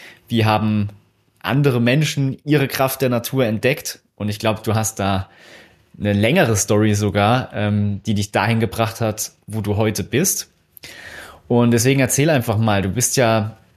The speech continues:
noch, also sagen wir mal, vor ein paar Jahren noch nicht so ganz in der ganzheitlich an-,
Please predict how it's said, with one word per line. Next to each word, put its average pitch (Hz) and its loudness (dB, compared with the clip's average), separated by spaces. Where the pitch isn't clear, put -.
noch, 107 -4
also 98 -4
sagen 110 -2
wir 117 2
mal, 110 2
vor 113 0
ein 107 0
paar 113 0
Jahren 113 2
noch 110 -2
nicht 127 0
so 117 -2
ganz 113 0
in 127 -4
der 117 2
ganzheitlich 135 -2
an-, 135 -4